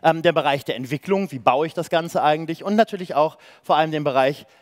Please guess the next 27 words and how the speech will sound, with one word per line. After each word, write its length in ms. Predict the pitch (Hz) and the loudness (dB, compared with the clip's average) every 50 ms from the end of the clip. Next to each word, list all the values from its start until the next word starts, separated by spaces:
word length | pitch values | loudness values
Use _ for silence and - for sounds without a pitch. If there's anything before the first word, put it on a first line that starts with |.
| _ _ | _ _
des 140 | 135 - | -14 -10
Betriebs, 600 | - 131 - - - 156 175 180 - - - - - - | -10 -10 -10 -8 -6 -6 -6 -6 -6 -10 -14 -8 -2 0
ähm, 260 | 139 135 135 135 113 | 0 0 0 -2 -4
wo 80 | 120 | -6
ich 120 | 131 127 143 | -6 -6 -6
ein 60 | 127 | -8
bisschen 260 | 120 117 - - 131 | -8 -8 -8 -10 -8
den 200 | 117 127 123 123 - _ _ | -6 -6 -6 -8 -10 _ _
Fokus 440 | _ - - 127 - 123 120 - - _ _ _ | _ -12 -12 -10 -8 -10 -10 -12 -14 _ _ _
drauf 180 | _ 101 101 - | _ -12 -12 -10
legen 260 | 113 98 98 101 98 | -12 -12 -14 -14 -14
möchte. 300 | 87 90 98 - - - - _ _ - - - - - - _ | -14 -16 -16 -16 -20 -20 -20 _ _ -20 -20 -20 -20 -20 -8 _
Und 260 | 165 170 180 185 175 - | -2 0 0 -2 -4 -4
wie 140 | 175 160 202 | -4 -4 0
Sie 160 | 185 208 196 - - _ - 180 165 139 | 0 0 0 0 -4 _ -16 -16 -16 -12
gleich 220 | 123 165 165 165 156 | -8 -6 -4 -4 -2
merken 380 | 185 180 175 196 - 226 202 | 0 0 0 0 -2 -6 -4
werden, 280 | 180 190 196 196 208 214 | 0 0 0 0 -2 -4
ist 140 | - 180 - | -10 -10 -10
sozusagen 400 | - 170 - - 170 156 160 156 - | -10 -8 -4 -2 0 0 -2 -2 -2
eine 240 | 151 170 180 180 170 | 0 0 0 0 -4
der 40 | 156 | -6
Schlüsseltechnologien 1080 | - 190 196 - 214 175 - 175 160 - 170 151 143 139 135 156 170 170 165 151 135 | -4 -6 -6 -4 -6 -4 -2 -4 -4 -2 -4 -6 -6 -6 -4 -4 -2 -2 -2 -2 0
dabei 580 | - 135 127 143 151 151 170 160 165 165 170 160 - - _ _ _ _ | 2 4 4 4 2 2 2 2 2 0 0 -2 -6 -12 _ _ _ _
ganz 300 | - 147 143 151 - - | 0 0 0 -2 -6 -12
klar, 420 | - - 135 123 117 120 127 123 - _ _ _ _ | -10 -4 0 2 2 2 2 0 -2 _ _ _ _
ähm, 300 | - 135 131 127 131 127 | -2 -2 -2 -2 -4 -8